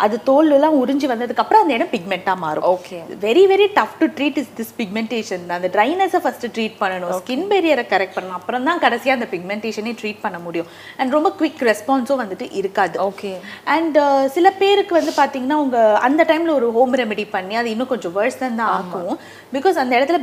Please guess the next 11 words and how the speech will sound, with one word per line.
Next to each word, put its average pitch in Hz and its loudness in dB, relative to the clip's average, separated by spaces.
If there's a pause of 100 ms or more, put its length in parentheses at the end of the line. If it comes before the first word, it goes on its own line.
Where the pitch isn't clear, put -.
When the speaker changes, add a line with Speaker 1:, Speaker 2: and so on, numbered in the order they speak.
Speaker 1:
பேரியர் 233 2
டிஸ்ரப்ஷனும் 202 -8
வந்துட்டு 175 -6 (260)
Speaker 2:
ஓகே. 196 -8
Speaker 1:
நடக்கும். 175 -8 (380)
யூசுவலா 466 4
இந்த 269 0
ட்ரைனஸ் 285 0 (240)
அசோசியேட்டட் 226 -2
பிக்மெண்டேஷன் 214 -8
எங்க 247 -2